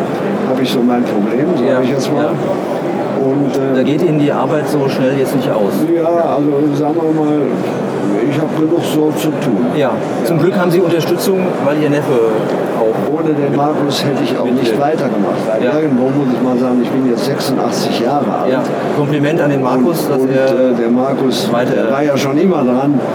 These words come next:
Speaker 2: Ja.
Speaker 1: weil er immer schon gesagt hat, "Lass
Speaker 2: Der
Speaker 1: mich
Speaker 2: das
Speaker 1: das
Speaker 2: Interesse
Speaker 1: machen."
Speaker 2: mitbringt, ja.
Speaker 1: Aber ich habe immer gesagt, "Nein, Markus, komm, lass, lass die Finger davon, das ist
Speaker 2: Ja.
Speaker 1: alles ungeheuer." Aber da ist ein junger Mann.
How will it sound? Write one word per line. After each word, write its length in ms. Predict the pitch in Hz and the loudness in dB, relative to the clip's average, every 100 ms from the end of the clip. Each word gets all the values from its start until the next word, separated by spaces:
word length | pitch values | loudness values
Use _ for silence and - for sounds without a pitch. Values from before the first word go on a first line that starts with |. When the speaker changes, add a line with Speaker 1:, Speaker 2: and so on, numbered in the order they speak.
| 110 | -2
Speaker 2:
Ja. 80 | 113 110 | 0 0
Speaker 1:
weil 140 | 123 | 0
er 80 | - | 0
immer 240 | 156 147 | 2 2
schon 400 | 135 135 143 139 | 0 0 0 0
gesagt 320 | 127 127 123 127 | 0 0 0 0
hat, 100 | 120 - 113 | -2 -2 -2
"Lass 160 | - | 0
Speaker 2:
Der 80 | 139 | 0
Speaker 1:
mich 100 | 151 | 2
Speaker 2:
das 80 | 135 | 2
Speaker 1:
das 100 | 131 | 0
Speaker 2:
Interesse 160 | 147 - | 0 0
Speaker 1:
machen." 320 | - 123 107 | 0 0 0
Speaker 2:
mitbringt, 40 | 95 98 - 107 | -2 -2 -2 -2
ja. 60 | |
Speaker 1:
Aber 140 | 104 101 | 0 0
ich 160 | 123 131 | 0 -2
habe 140 | 123 | 0
immer 200 | 147 143 | 0 2
gesagt, 280 | 127 127 104 107 | 2 0 0 0
"Nein, 400 | 113 120 131 120 | 0 0 2 2
Markus, 520 | 117 120 120 120 - 123 | 2 0 0 -2 -2 -4
komm, 160 | 123 127 | -2 0
lass, 140 | 127 127 123 | 0 -2 -2
lass 140 | 127 | -2
die 140 | - 120 | -2 -2
Finger 360 | 135 139 135 | 0 -2 0
davon, 400 | 127 117 123 123 120 | -2 -2 0 0 0
das 160 | 117 - | 0 0
ist 260 | - - - 120 | 0 -2 -2 -2
Speaker 2:
Ja. 80 | 120 - - - | -2 -2 -4 -2
Speaker 1:
alles 220 | 131 131 - | -2 0 0
ungeheuer." 680 | 170 170 143 123 147 147 | 0 2 0 0 0 0
Aber 240 | 113 123 135 | 0 0 0
da 120 | 147 | 0
ist 140 | 147 | 0
ein 140 | 147 156 | 0 2
junger 240 | 170 160 | 0 0
Mann. 220 | 156 185 | 0 0